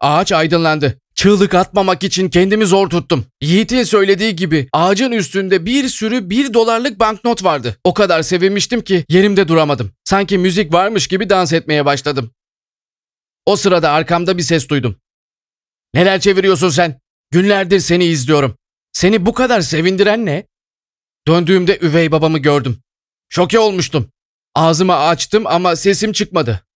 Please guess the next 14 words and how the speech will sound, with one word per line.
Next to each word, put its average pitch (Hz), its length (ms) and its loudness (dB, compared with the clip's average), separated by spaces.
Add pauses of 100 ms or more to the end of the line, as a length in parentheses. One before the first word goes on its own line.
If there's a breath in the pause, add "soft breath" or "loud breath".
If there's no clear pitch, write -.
(120)
Üvey 185 300 4
babamın 180 320 2
elinde 170 420 0
büyük 202 280 0
bir 196 80 0
fener 160 300 0
vardı. 127 380 -2 (320)
Feneri 175 340 2
ağaca 160 320 2
tuttu. 131 400 -6 (680)
"Bu 170 100 2
da 170 100 2
neyin 151 280 -2
nesi? 135 360 -2